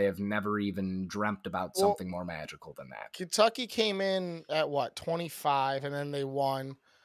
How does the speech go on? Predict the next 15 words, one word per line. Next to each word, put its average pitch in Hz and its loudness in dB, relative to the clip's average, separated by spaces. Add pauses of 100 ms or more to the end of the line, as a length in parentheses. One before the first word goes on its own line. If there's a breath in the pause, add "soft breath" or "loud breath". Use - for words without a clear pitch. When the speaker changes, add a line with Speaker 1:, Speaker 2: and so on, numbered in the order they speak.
(200)
Speaker 2:
and 147 -4
then 147 0
they 143 -2
just 143 -6
beat 160 -6
number 147 -4
twelve 139 4
when 127 -6
they 127 -4
were 123 -2
at - -8
twenty. 143 -4
So, - -2
I 139 0
mean, 139 -6